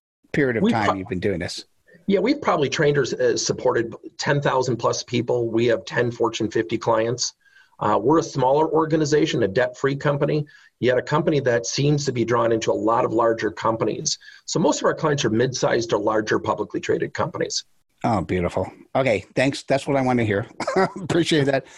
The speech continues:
Speaker 1: Um, Tim, how do you go about sharing your credibility?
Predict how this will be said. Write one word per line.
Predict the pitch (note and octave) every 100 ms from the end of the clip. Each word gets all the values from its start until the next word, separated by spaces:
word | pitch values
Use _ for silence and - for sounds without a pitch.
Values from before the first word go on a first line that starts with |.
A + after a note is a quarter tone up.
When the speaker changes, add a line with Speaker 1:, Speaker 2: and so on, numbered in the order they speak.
| - - -
Speaker 1:
Um, | D3 E3+ C#3 - _ - _
Tim, | G3+ G3+ - -
how | - B3
do |
you | A3+ D3
go | C#3
about | B2+ A2+ G#2+
sharing | - - B2 A2 G2+ G#2
your | A2 G#2+
credibility? | - G2 F2+ C#2+ C#2+